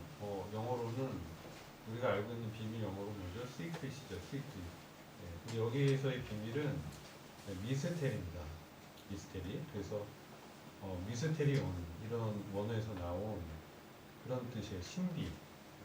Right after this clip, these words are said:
하나님의 신비적인 측면, 이런 측면을 좀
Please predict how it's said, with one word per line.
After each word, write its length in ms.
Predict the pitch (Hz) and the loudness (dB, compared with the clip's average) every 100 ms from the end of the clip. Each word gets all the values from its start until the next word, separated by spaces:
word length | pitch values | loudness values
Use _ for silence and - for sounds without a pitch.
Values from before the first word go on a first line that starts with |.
| 87 113 | -8 -4
하나님의 340 | 113 101 101 | -2 0 -2
신비적인 1120 | - 151 147 147 135 120 110 101 92 92 92 | -2 0 2 4 4 2 -2 -4 -4 -2 -2
측면, 400 | 90 - 98 90 101 156 - - - 101 | -4 -4 -2 -2 0 -2 -2 -8 -6 -4
이런 120 | 92 | -2
측면을 380 | - 110 104 95 | 0 0 2 0
좀 260 | 98 92 | 0 0